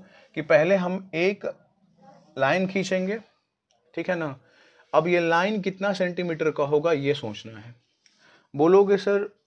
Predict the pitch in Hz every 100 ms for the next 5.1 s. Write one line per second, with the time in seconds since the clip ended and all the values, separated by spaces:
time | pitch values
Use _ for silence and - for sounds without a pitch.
0 | _ _ _ - 165 143 143 190 190 202
1 | 185 180 175 180 180 180 175 185 180 -
2 | 143 160 180 175 175 160 160 156 165 156
3 | 156 156 160 160 151 151 151 139 156 175
4 | 170 165 160 151 151 143 139 127 139 139